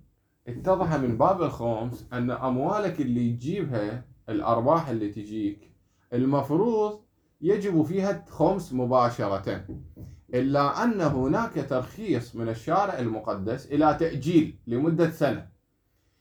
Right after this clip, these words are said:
إذا صرفتها بالمؤونة بها ونعمت، ما صرفتها بالمؤونة يجب فيها الخمس.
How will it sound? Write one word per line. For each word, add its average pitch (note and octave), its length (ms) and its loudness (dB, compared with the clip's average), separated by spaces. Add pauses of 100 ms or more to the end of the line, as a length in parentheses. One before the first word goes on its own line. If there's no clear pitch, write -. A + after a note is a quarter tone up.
(200)
إذا F#3+ 140 2
صرفتها F#3 540 0
بالمؤونة G#3 1160 2
بها B2+ 260 0
ونعمت، F#2+ 540 -4
ما E3+ 140 2
صرفتها A3 520 0
بالمؤونة G3 880 2 (100)
يجب A#2 360 -4
فيها D3 240 -6
الخمس. E2+ 360 -12